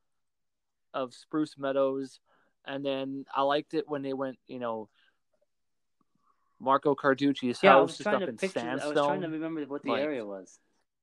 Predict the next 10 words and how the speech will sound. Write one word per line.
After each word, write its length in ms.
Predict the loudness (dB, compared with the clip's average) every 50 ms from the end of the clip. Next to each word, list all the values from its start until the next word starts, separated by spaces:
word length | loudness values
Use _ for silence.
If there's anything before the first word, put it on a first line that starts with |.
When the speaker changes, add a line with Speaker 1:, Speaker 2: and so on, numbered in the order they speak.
| _ _ _ _ _ _ _ _ _ -8
Speaker 2:
Yeah. 280 | -4 -4 -4 -4 -6 -10 _ _ _ _ _ _ _ _ _ _ _ _ _ _ _ _ _ _ _ _ _ _ _ _ _ _ -20 _ _ _ _ _ _
Speaker 1:
Sandstone. 840 | -12 -6 -4 -2 -2 -2 -4 -6 -8 -6 -4 -4 -4 -4 -8 -14 -20 _ _ _ _ -8
Speaker 2:
Yeah. 180 | -6 -6 -8 -8 _ _ _ _ _ _ -14
Speaker 1:
'Cause 120 | -12 -6 -4
they 100 | -4 -2
showed 280 | 2 4 6 8 8 8
it 180 | 6 6 6
Barclay 440 | 4 4 4 4 2 -6 -8 -8 -8
and 120 | -8 -12
Sanderack. 680 | -10 -8 -8 -8 -8 -6 -6 -6 -6 -6 -8 -12 -14